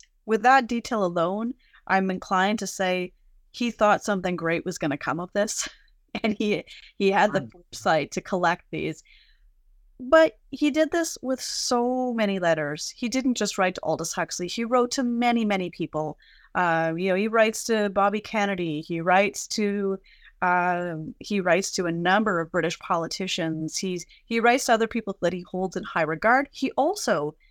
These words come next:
Speaker 1: writes to family members of patients, people, you know, most readers, including myself, will never have heard of. Uh, he's, he's not, uh, elitist in that sense, despite what the good people of Weyburn thought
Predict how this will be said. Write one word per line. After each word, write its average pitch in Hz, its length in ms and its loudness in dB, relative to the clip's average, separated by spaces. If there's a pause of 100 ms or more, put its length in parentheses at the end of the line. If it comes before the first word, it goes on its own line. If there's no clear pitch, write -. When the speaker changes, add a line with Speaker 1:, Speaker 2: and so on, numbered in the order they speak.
(140)
Speaker 1:
writes 240 220 2
to 247 80 -2
family 226 360 2
members 208 320 -2
of 202 120 -8
patients, 196 500 -4
people, 220 540 -2
you 208 100 -2
know, 190 300 -2
most 208 400 -4 (200)
readers, 220 440 2
including 262 360 0
myself, 208 480 2 (220)
will 226 100 0
never 220 280 4
have 180 120 0
heard 202 320 -2
of. 151 200 0 (560)
Uh, 196 240 4
he's, 254 320 -6 (360)
he's 226 240 -4
not, 247 440 0
uh, 202 240 4
elitist 214 600 -2
in 185 140 -4
that 156 240 -2
sense, - 500 -2 (280)
despite 190 520 2
what 170 240 -2
the 170 180 -6
good - 240 -4
people 170 280 -4
of 160 80 0
Weyburn 170 400 0
thought - 360 -2